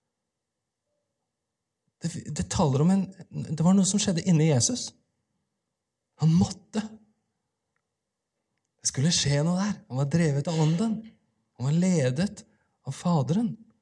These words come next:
Han måtte. Og så kommer han til en by i Samaria som het Sykar, nær det jordstykket Jakob ga sin sønn Josef. Jakobs brønn var der. Jesus var nå trett etter reisen.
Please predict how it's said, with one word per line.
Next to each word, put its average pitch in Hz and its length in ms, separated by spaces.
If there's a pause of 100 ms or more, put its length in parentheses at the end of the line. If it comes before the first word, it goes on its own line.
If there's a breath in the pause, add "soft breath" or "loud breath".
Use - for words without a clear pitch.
(1800)
Han 131 160
måtte. - 440 (1400)
Og 139 80
så 151 240 (400)
kommer 131 240
han 139 160
til 151 140
en 123 60
by 120 80 (100)
i 135 80
Samaria 123 500
som 135 160
het 139 160
Sykar, 127 460 (340 loud breath)
nær 131 240
det 135 140
jordstykket 117 560
Jakob 107 340
ga 113 160
sin 127 160
sønn 113 240
Josef. 104 460 (500 soft breath)
Jakobs 110 400
brønn 160 320
var 113 160
der. 101 220 (760)
Jesus 110 400
var 139 80
nå 131 140 (100)
trett - 480
etter 147 240
reisen. 117 400